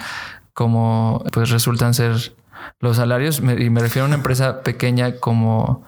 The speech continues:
emprendedores de empresas tradicionales, que yo creo que hay mucha forma de, de ayudar y de que nuestro, el conocimiento que hemos adquirido, al, al menos a mí me parece así, es muy útil y, y debería llegar a todos.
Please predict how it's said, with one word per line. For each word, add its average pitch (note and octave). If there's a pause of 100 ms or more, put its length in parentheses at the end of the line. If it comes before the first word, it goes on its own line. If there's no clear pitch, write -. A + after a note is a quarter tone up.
(260)
emprendedores A#2+
de A2+
empresas A#2
tradicionales, A#2+
que -
yo B2
creo A#2+
que B2
hay A#2+
mucha A#2
forma A#2+
de, A#2+
de A#2
ayudar A#2
y A#2+
de A#2
que B2
nuestro, A#2+
el A#2
conocimiento A#2+
que -
hemos C3
adquirido, B2
al, B2+
al A#2+
menos B2+
a B2+
mí B2
me B2
parece A#2+
así, B2+ (580)
es B2+
muy C#3
útil C3+
y, A#2+
y -
debería B2
llegar D3+
a C3
todos. -